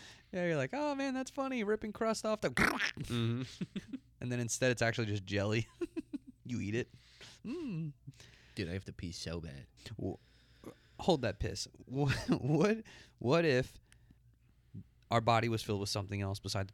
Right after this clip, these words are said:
Speaker 1: blood?
Speaker 2: What would it be?
Speaker 1: I don't know. Like, what if you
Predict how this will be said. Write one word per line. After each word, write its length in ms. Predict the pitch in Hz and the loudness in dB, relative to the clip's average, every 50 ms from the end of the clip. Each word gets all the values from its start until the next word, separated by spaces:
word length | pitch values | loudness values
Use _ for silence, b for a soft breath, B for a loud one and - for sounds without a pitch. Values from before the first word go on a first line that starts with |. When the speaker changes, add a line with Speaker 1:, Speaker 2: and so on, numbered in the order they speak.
| - | -8
Speaker 1:
blood? 300 | - 82 87 82 76 87 - - - _ _ _ _ _ _ _ _ _ _ - _ _ _ _ _ _ - _ _ _ | -6 -2 -2 -2 -2 -4 -8 -12 -20 _ _ _ _ _ _ _ _ _ _ -20 _ _ _ _ _ _ -20 _ _ _
Speaker 2:
What 100 | - 98 | -6 -4
would 80 | 98 92 | -2 -2
it 40 | 90 | 0
be? 180 | 101 120 120 110 - - _ _ - | 0 0 0 0 -2 -6 _ _ -8
Speaker 1:
I 60 | - | -4
don't 80 | 135 151 | -2 -2
know. 180 | 180 185 - - - | -2 -2 -4 -4 -8
Like, 140 | 92 - _ _ | -12 -12 _ _
what 220 | - 107 101 110 127 | -8 -4 -2 -2 -2
if 160 | 139 - - - | -2 -4 -8 -10
you 120 | 123 120 | -10 -10